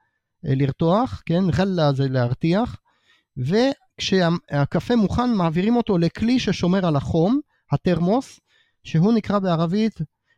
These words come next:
או דלה, דלה, מזכיר קצת דלי, או מסב, מהמילה סב, למזוג, מסב או דלה. מהמסב ס-, מוזגים לפנאג'ין, לפינג'אן.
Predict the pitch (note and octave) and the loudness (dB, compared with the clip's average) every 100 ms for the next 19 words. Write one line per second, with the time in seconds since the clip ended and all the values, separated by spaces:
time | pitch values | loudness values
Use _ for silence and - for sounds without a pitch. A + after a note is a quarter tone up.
0 | _ G#3 D#3 E3+ E3 F3 G3+ C4+ C4 _ | _ -2 2 0 2 0 0 0 -4 _
1 | _ B2+ D3+ C#3+ D3+ G3+ - _ _ _ | _ -4 0 2 2 0 -4 _ _ _
2 | _ _ _ _ _ C3+ - C3+ C3 C3+ | _ _ _ _ _ -14 -12 -10 -4 -2
3 | F#3+ E3 D3+ C3 C#3+ F3+ B3+ - _ _ | -2 -2 -4 -4 0 2 2 -2 _ _
4 | _ _ _ _ - - A#3 A#3+ G3+ - | _ _ _ _ -12 0 2 4 2 2
5 | A3+ C#3+ A2+ _ _ _ - C#3 D3+ E3 | 0 0 -8 _ _ _ -6 0 0 2
6 | F#3 E3+ - G3 F#3+ F3+ C#3+ D3 C#3+ D3+ | 0 0 0 0 0 -8 -2 0 2 2
7 | G3 A3+ - - D3 - F3 G#3+ G#3 F3 | -2 -4 -10 -4 -2 0 0 0 -2 -4
8 | E3 D#3 B2 A2 - _ _ _ _ C3+ | -2 0 0 -4 -8 _ _ _ _ 2
9 | D3+ D#3+ E3+ C4 C4 A3 - - - C#3 | 2 2 0 -2 -2 -4 -10 -20 -18 -8
10 | D#3+ E3 D3+ G3+ C4 B3+ - D#3 F3 F#3 | -2 -2 0 2 2 0 -4 -2 0 0
11 | - - E3 D#3+ D3+ D#3+ C#3 B2 C#3 - | -4 -4 0 2 2 2 2 2 -2 0
12 | D3+ C3+ B2 | 0 2 -2